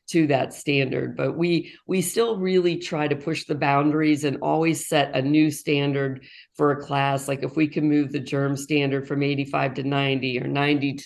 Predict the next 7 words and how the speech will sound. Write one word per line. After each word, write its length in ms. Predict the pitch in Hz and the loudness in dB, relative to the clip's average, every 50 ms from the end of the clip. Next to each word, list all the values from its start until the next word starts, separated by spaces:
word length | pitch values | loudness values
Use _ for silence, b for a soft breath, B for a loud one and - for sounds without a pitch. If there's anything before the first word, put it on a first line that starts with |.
| - | -2
ninety-five, 800 | 147 147 143 143 139 135 135 135 - 147 135 131 123 120 117 123 B B B B B B B B | 0 2 2 2 2 0 -2 -2 0 0 2 2 2 0 0 -4 B B B B B B B B
we, 120 | 143 151 156 - - | 0 0 2 2 2
we 140 | 147 147 147 | 0 0 2
try 320 | 143 - - 156 160 160 | 0 -2 -2 0 0 2
to 100 | 151 151 | 2 0
push 460 | - - - - 165 151 147 - - | -2 -4 -2 0 0 0 0 -2 -2
that 420 | - 143 139 135 131 131 - B | -2 0 2 4 2 2 0 B